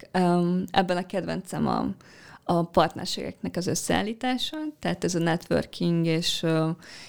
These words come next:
és az a rész, amikor a, a, meg kell találni a partnerséget, meg kell találni a, azokat a partnereket,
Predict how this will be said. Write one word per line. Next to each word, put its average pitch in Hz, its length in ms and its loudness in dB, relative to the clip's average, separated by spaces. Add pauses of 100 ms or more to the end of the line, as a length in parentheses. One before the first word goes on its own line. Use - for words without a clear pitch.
és - 200 -2
az 175 220 0
a 165 40 2
rész, 170 300 -4
amikor 165 340 -4
a, 165 140 -2
a, 156 380 -6
meg - 240 -2
kell 170 120 -4
találni 156 560 -2
a 170 80 -10
partnerséget, 180 880 -2
meg 180 120 -6
kell 175 140 -4
találni 160 640 0
a, - 180 -12 (140)
azokat 190 340 -2
a 185 60 -6
partnereket, 180 480 -8